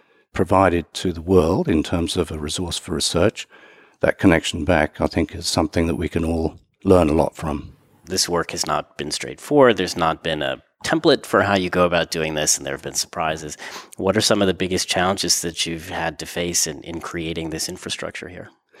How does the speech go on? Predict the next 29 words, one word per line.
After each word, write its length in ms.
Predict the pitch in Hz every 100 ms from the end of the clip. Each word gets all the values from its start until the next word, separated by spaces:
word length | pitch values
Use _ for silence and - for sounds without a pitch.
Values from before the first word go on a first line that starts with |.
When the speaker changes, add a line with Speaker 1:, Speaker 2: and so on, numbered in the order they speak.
| - - _
Speaker 1:
So 460 | - 143 127 123 -
from 140 | - 110
a 40 |
technology 580 | - 117 104 117 131 120
point 260 | - 117 101
of 80 |
view, 220 | 104 101 95
as 140 | -
I 80 | 90
mentioned 380 | 98 87 - 82
before, 400 | - 98 98 92
it, 100 | - _
it's 260 | 95 87 -
about 360 | 85 90 85 - _ _
data 220 | 90 87
management. 600 | 82 80 78 - 80 - _ _ _ _ _
The 340 | - 104 95 92
data 300 | - 107 107
management 460 | 101 101 95 90 -
systems 580 | 101 - 95 90 87
for 360 | - - 92 90
this 180 | 107 -
kind 200 | 104 95
of 80 | 85
data 220 | 90 87
are 60 | 87
not 240 | 90 90
well 200 | 95 95
developed 580 | 95 98 98 - -